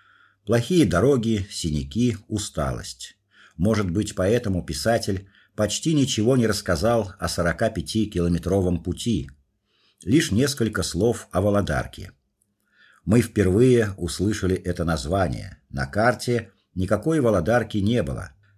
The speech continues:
Занесло нас сюда единственно волей случая. Нужно было подумать, как отсюда выбраться. На карте был показан посёлок имени Горького,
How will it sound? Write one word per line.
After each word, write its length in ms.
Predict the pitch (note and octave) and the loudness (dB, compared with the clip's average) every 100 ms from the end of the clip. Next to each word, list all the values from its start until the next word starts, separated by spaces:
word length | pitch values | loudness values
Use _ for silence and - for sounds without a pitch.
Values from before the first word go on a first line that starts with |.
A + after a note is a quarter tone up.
| _ - | _ -4
Занесло 540 | D2+ A2+ A#2 C#3+ F3+ | 4 4 4 2 2
нас 220 | D#3 C3+ | 2 -2
сюда 360 | - F2+ F#2 C3+ | -2 -2 0 2
единственно 880 | F2+ D#2 A#2 C3+ - A2 G2+ G2+ E2+ | 2 2 2 0 -2 -2 0 0 -2
волей 340 | C#2+ G2+ F#2 | 0 2 2
случая. 680 | E2+ - D2+ C#2 - - F#2 _ _ _ _ _ _ | 0 -4 -4 -4 -10 -10 -14 _ _ _ _ _ _
Нужно 340 | - A2 F#2 F#2+ | 0 0 2 2
было 240 | F2+ G2 | 2 2
подумать, 640 | F2+ D#2 G#2 G#2 F#2 - - | 2 2 2 2 0 -6 -8
как 200 | F2+ F2 | -6 -4
отсюда 380 | F2 - F#2 D#2+ | -4 -2 -2 0
выбраться. 640 | G#2 F#2 C2+ C#2 - - - _ _ _ _ - | 0 0 -4 -8 -10 -12 -14 _ _ _ _ -10
На 160 | D2 D2 | -4 -2
карте 420 | A2 A#2 G2+ - | 2 2 2 -4
был 180 | C2 E2 | -2 -2
показан 560 | E2 D2+ F#2+ E2+ E2 | -2 -2 -2 0 -2
посёлок 480 | D2+ D2+ F#2+ F#2 D#2 | -2 -4 0 0 0
имени 240 | E2+ D#2 D#2 | 0 0 -2
Горького, 600 | D2+ A2+ F#2 C2+ A1+ | 2 2 2 -4 -8